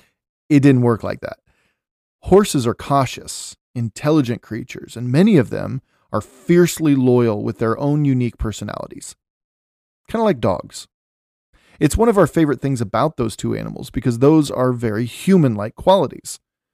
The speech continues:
So, just like us, if a horse doesn't understand why the ground beneath them is moving,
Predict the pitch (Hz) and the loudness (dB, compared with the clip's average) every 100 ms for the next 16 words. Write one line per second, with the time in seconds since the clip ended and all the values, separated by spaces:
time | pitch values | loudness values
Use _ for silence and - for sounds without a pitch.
0 | _ _ _ - 110 110 156 123 - 98 | _ _ _ -6 -2 -2 -2 -6 -4 -4
1 | 110 113 110 110 98 143 - 147 113 - | -4 -2 -4 -2 -4 -6 -4 -4 -4 -4
2 | 127 120 131 113 117 117 - - 131 123 | -4 -2 -2 -2 -4 -4 -8 -6 -4 -2
3 | 113 98 101 95 135 180 117 101 113 123 | -4 -8 -8 -2 2 2 2 0 -2 -2
4 | 120 120 113 120 135 139 123 113 107 120 | 0 -2 -4 -4 -2 -4 -6 -6 -6 0
5 | 131 208 147 107 120 | 2 2 0 -6 -8